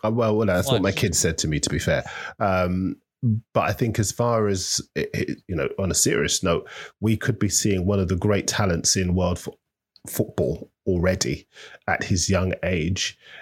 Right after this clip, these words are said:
Speaker 1: in the Premier League. And that is wonderful for this country, wonderful for the competition.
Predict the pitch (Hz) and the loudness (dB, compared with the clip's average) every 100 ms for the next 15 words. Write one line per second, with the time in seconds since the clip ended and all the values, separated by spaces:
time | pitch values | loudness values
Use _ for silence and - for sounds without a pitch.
0 | - - 98 90 82 - 92 85 90 87 | -20 -4 0 0 0 0 0 2 2 2
1 | 73 - 95 92 - - 101 98 98 90 | 0 -4 -2 0 0 0 0 2 2 0
2 | 85 90 82 85 78 - - 78 92 82 | 0 -2 -2 -2 0 -2 -2 -2 0 0
3 | 82 - 80 - 85 - 82 - - 85 | 0 -2 -4 -2 -4 -4 -4 -4 -6 -8